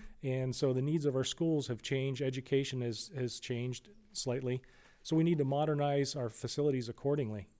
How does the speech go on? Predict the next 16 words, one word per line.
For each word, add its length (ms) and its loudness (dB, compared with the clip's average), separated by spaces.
And 480 -6
so, 380 -4
uh, 320 -6
it'll, 360 2
like 140 0
I 40 -2
say, 160 0
it'll 140 2
be 140 2
up 100 0
to 100 -2
the 100 2
voters 520 0
and, 360 -6
and 300 -6
the, 300 -6